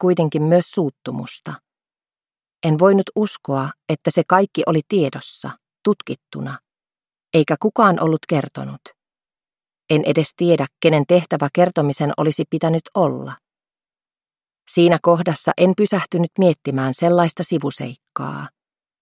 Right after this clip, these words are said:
Silloin oleellisinta oli oivallus siitä, ettei tuskan ehkä tarvitsisi olla vain tuskaa, kivun pelkkää kipua, että niillä voisi kenties olla muutakin voimaa, että jäljellä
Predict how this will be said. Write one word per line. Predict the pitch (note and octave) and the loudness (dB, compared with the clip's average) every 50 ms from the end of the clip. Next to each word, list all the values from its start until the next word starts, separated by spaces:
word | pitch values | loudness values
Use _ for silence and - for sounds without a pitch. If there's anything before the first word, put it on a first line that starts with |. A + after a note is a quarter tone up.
| _ _ _ _ _ _ _ _ _ _ _ _ - | _ _ _ _ _ _ _ _ _ _ _ _ -8
Silloin | - - G3 A3 A3+ A#3+ G#3+ F#3+ F3+ | 0 2 4 4 6 4 4 2 2
oleellisinta | - G#3 G#3+ G#3 F3+ D#3 D3 D3 C#3 - D3+ C#3+ C#3+ C3+ D3 - | 0 0 2 2 2 2 0 -2 -2 -2 0 0 2 0 0 0
oli | - D#3+ D#3+ E3 - | 2 2 2 2 4
oivallus | F#3+ G3 G3+ F3 E3 D3 C#3+ C#3+ C#3+ - - - | 4 4 4 4 0 -2 -2 -4 -6 -8 -8 -4
siitä, | - G3 F3+ C#3+ C3+ - - C#3 C3+ _ _ _ _ _ _ _ _ _ _ - | -2 -2 -2 -2 -4 -6 -10 -12 -12 _ _ _ _ _ _ _ _ _ _ -4
ettei | D#3+ D#3 _ - - D3+ D3+ C#3 - | -4 -4 _ 2 2 4 4 2 2
tuskan | F#3+ G3+ G3+ - - - C#3 C3+ - - | -2 -2 -2 -4 -2 -2 -2 -2 -2 -2
ehkä | - D#3+ D#3 - - D3 - | -2 -4 -4 -2 -6 -4 0
tarvitsisi | F3 F3+ F#3+ F3 D3 C3+ - - D3 - D#3 - - | 2 2 4 2 0 -2 -6 -8 -8 -8 -6 -2 0
olla | F3 D#3+ D3 C#3+ C#3 - | 0 2 2 0 0 0
vain | E3+ E3+ E3+ D#3+ - | 2 2 2 0 0
tuskaa, | - G3 F3+ - - - - - B2+ C3 C#3 C3+ C3+ - _ _ _ _ _ _ _ _ _ | -2 -4 -6 -6 -12 -16 -14 -14 -14 -12 -12 -14 -16 -16 _ _ _ _ _ _ _ _ _
kivun | - G3+ G3 F#3+ F#3+ E3+ D3+ C#3+ | 2 2 4 4 4 4 2 4
pelkkää | - F3 E3+ E3 _ - E3 D#3 D3+ - | 2 2 2 2 _ -2 -4 -4 -4 -2
kipua, | - F#3+ E3+ _ - D3 C#3 C#3+ C#3+ C3+ - _ _ _ _ _ _ _ _ _ _ _ _ _ _ _ _ _ - | -4 -4 -4 _ -8 -12 -12 -12 -14 -14 -16 _ _ _ _ _ _ _ _ _ _ _ _ _ _ _ _ _ -2
että | E3 D#3+ - - D#3 | -2 -2 0 2 2
niillä | D#3+ F3 F#3+ G3 F#3+ E3 | 4 4 4 4 4 4
voisi | E3+ E3+ E3 - F3 - | 4 4 4 2 0 0
kenties | - G3 G3 F3+ - D#3 D3+ - - | 2 2 2 4 2 0 0 0 0
olla | - D#3 D#3 D3+ | 0 2 2 4
muutakin | D3+ E3 F#3+ G#3 G#3+ - F3 - D3 C#3+ C#3+ C#3 | 4 4 4 2 2 0 -2 -2 -2 -4 -2 -2
voimaa, | D#3 D3+ C3+ B2 B2 B2 B2 C3 C3 C3 C3+ C#3 - _ _ _ _ _ _ _ _ _ _ _ _ _ - | -2 -4 -4 -4 -6 -10 -12 -12 -14 -14 -16 -16 -18 _ _ _ _ _ _ _ _ _ _ _ _ _ -10
että | D3+ - - - C#3+ C3 | -10 -8 -4 -4 -2 2
jäljellä | E3 E3 E3+ E3+ D3 C#3+ C3+ C3+ C3+ C#3 | 2 2 2 2 0 -2 -2 0 -2 -2